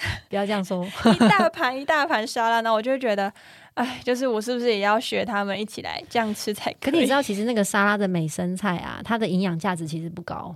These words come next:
Speaker 2: 哦。
Speaker 1: 对，我都这样安慰自己。<laughs> 如果你真的说要营养价值啊，像菠菜，好，就是深绿色的，好，花椰菜，这种它才会营养价值就更高。但你有生吃过花椰菜吗？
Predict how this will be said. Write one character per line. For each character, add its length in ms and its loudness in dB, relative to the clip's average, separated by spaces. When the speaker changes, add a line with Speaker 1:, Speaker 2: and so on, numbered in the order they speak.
Speaker 2:
哦。 960 -6
Speaker 1:
对， 100 -8
我 80 -4
都 80 0
这 80 -2
样 100 0
安 80 0
慰 140 0
自 120 -4
己。 240 -12
<laughs> 1700 4
如 80 4
果 80 6
你 60 2
真 120 0
的 140 2
说 220 0
要 200 2
营 200 2
养 180 2
价 200 0
值 160 -8
啊， 120 -6
像 380 -4
菠 180 4
菜， 320 -2
好， 100 -14
就 160 -2
是 0 -
深 340 0
绿 160 -2
色 260 -2
的， 140 -12
好， 240 -6
花 220 0
椰 200 -4
菜， 340 -8
这 120 -8
种 180 -2
它 360 0
才 220 -4
会 240 0
营 180 -6
养 120 -2
价 100 -4
值 140 -8
就 160 -10
更 240 -4
高。 240 -8
但 240 4
你 60 4
有 120 4
生 160 -2
吃 80 -4
过 160 -2
花 140 0
椰 100 -4
菜 140 -4
吗？ 240 -10